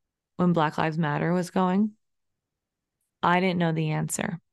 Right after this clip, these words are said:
I didn't know how to show up. I didn't know how to talk about it. I was afraid to talk about it. And I was also like, "This isn't my thing to talk about."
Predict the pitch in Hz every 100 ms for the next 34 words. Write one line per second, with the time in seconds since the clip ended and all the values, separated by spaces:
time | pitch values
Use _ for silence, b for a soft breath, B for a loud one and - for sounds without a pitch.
0 | _ _ _ _ _ _ - - 180 185
1 | 180 165 165 156 156 160 156 151 - -
2 | _ - 165 170 170 160 160 - 160 160
3 | 151 139 - _ - 165 160 - 165 165
4 | 160 - 143 135 165 - - - _ b
5 | b b b _ _ _ _ _ _ -
6 | 165 165 165 160 151 170 156 - 165 175
7 | 175 175 160 156 156 147 _ _ _ _
8 | _ _ - 190 190 175 233 240 185 -
9 | -